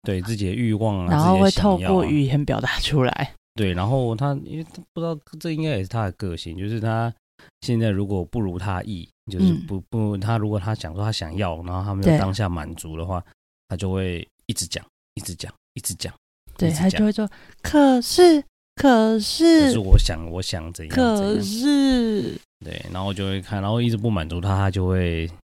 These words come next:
Speaker 1: 情绪就不，开始不好。
Speaker 2: 嗯。
Speaker 1: 对，然后就开始有点耍赖。
Speaker 2: 嗯。
Speaker 1: 所以我想说，哇，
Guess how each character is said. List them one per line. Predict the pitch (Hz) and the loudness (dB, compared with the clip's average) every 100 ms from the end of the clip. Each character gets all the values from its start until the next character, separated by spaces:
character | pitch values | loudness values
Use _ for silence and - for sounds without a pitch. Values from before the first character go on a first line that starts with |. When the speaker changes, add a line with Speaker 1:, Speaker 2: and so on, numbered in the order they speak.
| _ | _
Speaker 1:
情 | - 90 85 | -6 -4 -4
绪 | 92 | -4
就 | 92 | -6
不， | - | -8
开 | - | -8
始 | 82 | -8
不 | - 85 | -6 -8
好。 | - - _ _ 180 | -8 -12 _ _ 0
Speaker 2:
嗯。 | 160 - - _ _ | 0 -2 -10 _ _
Speaker 1:
对， | - 90 | -12 -10
然 | 85 | -8
后 | 82 | -6
就 | 87 92 | -6 -4
开 | 92 | -4
始 | 85 82 | -6 -6
有 | |
点 | 82 85 | -8 -8
耍 | - - - | -8 -8 -4
赖。 | 87 - _ _ - | -4 -4 _ _ -4
Speaker 2:
嗯。 | 175 160 - 147 - _ _ _ - - | 0 0 -4 -14 -20 _ _ _ -20 -6
Speaker 1:
所 | 101 | 0
以 | |
我 | 117 | 2
想 | 107 | 2
说， | 101 113 | 2 0
哇， | 120 | 0